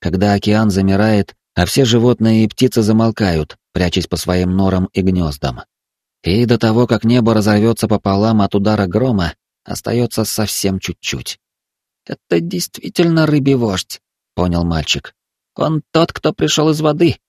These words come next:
приносит воду, и в воду вернётся. Сейчас начнётся ливень, а рыбий вождь чего-то хочет от Гато. Может быть..." Айке вздрогнул от внезапного осознания. "Может быть, он принёс ему весточку от его отца".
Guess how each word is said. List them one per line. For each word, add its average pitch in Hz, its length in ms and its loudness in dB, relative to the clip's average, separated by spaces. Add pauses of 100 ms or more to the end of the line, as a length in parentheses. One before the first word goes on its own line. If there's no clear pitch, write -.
приносит 139 460 -4
воду, 160 360 2 (240)
и 151 100 -2
в 139 80 -2
воду 156 280 2
вернётся. 156 580 0 (320)
Сейчас - 500 -4
начнётся 151 440 0
ливень, 139 400 4 (240)
а 123 120 -2
рыбий 143 280 2
вождь 147 460 0
чего-то 147 380 0
хочет - 380 -4
от 151 100 0
Гато. 107 380 -2 (360)
Может 156 260 0
быть..." 160 320 0 (520)
Айке 110 380 2
вздрогнул 110 520 0
от 104 140 -4
внезапного 95 560 0
осознания. 80 800 -6 (560)
"Может 151 480 -2
быть, 156 340 0
он 151 120 0
принёс 156 420 0
ему 156 160 2
весточку 139 640 -2
от - 140 -4
его 127 220 0
отца". 120 400 -2